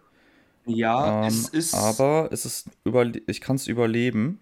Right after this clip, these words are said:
Speaker 2: weil
Speaker 1: Also Saquon Barkley sehe ich auch nicht so hoch wie die meisten, muss ich ehrlich sagen.
Speaker 2: So, bei mir ist jetzt halt das Ding, ich brauch einen Running Back. Ich brauch einen guten
Speaker 1: So, Nick is
Speaker 2: Running
Speaker 1: on the
Speaker 2: Back.
Speaker 1: clock, back.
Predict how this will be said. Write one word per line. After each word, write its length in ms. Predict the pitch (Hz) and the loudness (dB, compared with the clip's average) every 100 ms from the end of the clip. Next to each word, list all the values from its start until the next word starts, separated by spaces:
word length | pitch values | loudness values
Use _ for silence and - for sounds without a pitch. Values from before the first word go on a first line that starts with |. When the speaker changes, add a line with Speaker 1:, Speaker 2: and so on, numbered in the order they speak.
| _ _ _ _ _ _ _ _ _ _ _ _ - | _ _ _ _ _ _ _ _ _ _ _ _ -14
Speaker 2:
weil 560 | 104 110 107 123 139 | 0 4 4 4 0
Speaker 1:
Also 160 | 123 113 | -2 -6
Saquon 600 | 113 - 127 135 139 123 | -8 -4 -4 -2 -2 -2
Barkley 280 | 120 117 139 - - - | -4 -4 -4 -8 -20 -14
sehe 120 | 127 | -8
ich 140 | 131 - | -8 -4
auch 200 | 110 131 | -6 -4
nicht 200 | 139 135 | -6 -6
so 260 | - 135 123 | -4 -4 -2
hoch 240 | 131 135 - | -4 -4 -6
wie 300 | 131 127 113 | -6 -4 -2
die 100 | 120 | 0
meisten, 540 | 117 120 120 - 95 95 | 0 0 -4 -8 -10 -12
muss 200 | 113 120 | -12 -12
ich 140 | 120 | -10
ehrlich 220 | 110 113 | -8 -8
sagen. 340 | - 107 107 98 | -8 -8 -8 -12
Speaker 2:
So, 280 | - - 101 | -10 -2 0
bei 140 | 104 107 | 2 2
mir 180 | 123 | 2
ist 100 | 147 | 2
jetzt 160 | 143 123 | 0 2
halt 160 | 135 123 | 0 2
das 160 | 120 | -4
Ding, 220 | - 123 - | -2 -2 -2
ich 180 | 110 - | -4 0
brauch 280 | 107 110 | 2 2
einen 120 | 110 107 | 0 0
Running 440 | 104 107 107 95 | 2 2 2 0
Back. 400 | 80 58 - - _ _ _ _ - - _ - - _ | 0 0 -2 -18 _ _ _ _ -20 -20 _ -20 -20 _
Ich 100 | - | -20
brauch 240 | - 98 107 | -2 0 0
einen 120 | 98 | -2
guten 160 | 117 | -2
Speaker 1:
So, 120 | 143 117 | 2 2
Nick 120 | 95 | 4
is 40 | |
Speaker 2:
Running 200 | 98 101 | 4 2
Speaker 1:
on 80 | 98 | 2
the 60 | 92 | 4
Speaker 2:
Back. 120 | 92 | 4
Speaker 1:
clock, 200 | 127 147 - - - | 2 -4 -6 -18 -8
back. 220 | 135 - | -8 -8